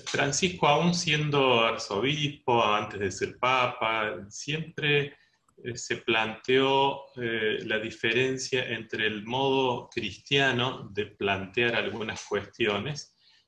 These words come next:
y el modo como se ha desarrollado en la historia del pensamiento. Uno usa la misma palabra y parece que estuviera hablando de la misma cosa.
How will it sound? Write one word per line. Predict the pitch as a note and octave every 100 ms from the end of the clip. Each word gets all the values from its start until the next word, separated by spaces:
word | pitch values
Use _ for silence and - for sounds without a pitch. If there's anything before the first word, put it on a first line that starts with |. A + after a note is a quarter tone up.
| _
y | A#2
el | A#2
modo | A#2+ D3+ D3+ D3
como | A#2 A#2
se | - A#2
ha |
desarrollado | A#2+ A#2 - A#2 A#2 A#2 A2+ A2+ A#2 B2 G#2
en | F#2
la | F#2
historia | F2 - G#2 G#2+ F#2+
del | F2+ F2+
pensamiento. | F2 F2 - F2+ G2 D#2 - _ _ _ _ _ _ _ _
Uno | A#2 A#2+ A#2 A#2+
usa | A#2+ A#2
la | A2
misma | G#2 A2+ A#2 A#2
palabra | A2+ A#2+ A2+ G2+ A#2 D3+
y | A#2+ -
parece | F2+ F#2+ - F2+
que | F#2+
estuviera | - G2 F#2+ F2+
hablando | F2+ F#2 F2+ F2
de | E2+
la | E2
misma | F2 F#2 - F2+ -
cosa. | A#2 - - F2+